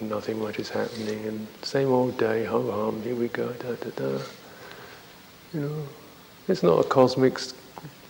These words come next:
life drama, it's just me pottering around the kitchen frying up some eggs, and I go and see Joe and turn on the radio and what's happening today, and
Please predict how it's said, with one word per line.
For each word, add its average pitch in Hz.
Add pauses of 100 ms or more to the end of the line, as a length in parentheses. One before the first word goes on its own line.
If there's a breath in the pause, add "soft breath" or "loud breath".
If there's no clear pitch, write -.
(140)
life 127
drama, 123
it's 123
just 120
me 117
pottering 117
around 113
the 110
kitchen 113
frying 110
up 110
some 110
eggs, 113
and 110
I 107
go 110
and 107
see 110
Joe 110
and 110
turn 110
on 107
the 107
radio 107
and 110 (540 loud breath)
what's -
happening 107
today, 107
and 107